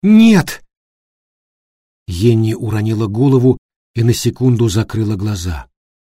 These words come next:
Вспомнила те чудовищные мысли, которые посещали ее в номере. Странным образом она чувствовала,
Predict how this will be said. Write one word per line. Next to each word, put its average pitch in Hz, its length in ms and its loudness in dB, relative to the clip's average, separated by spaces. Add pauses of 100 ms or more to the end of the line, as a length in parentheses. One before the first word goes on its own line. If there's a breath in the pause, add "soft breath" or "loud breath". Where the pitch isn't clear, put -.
(1080)
Вспомнила 117 640 -2
те 131 240 -2
чудовищные 113 680 -2
мысли, 117 500 -2 (340)
которые 117 380 0
посещали 117 680 -2
ее 113 260 2
в 107 80 -2
номере. 92 480 -4 (920)
Странным 151 760 0
образом 110 400 -2
она 123 200 0
чувствовала, 110 760 -6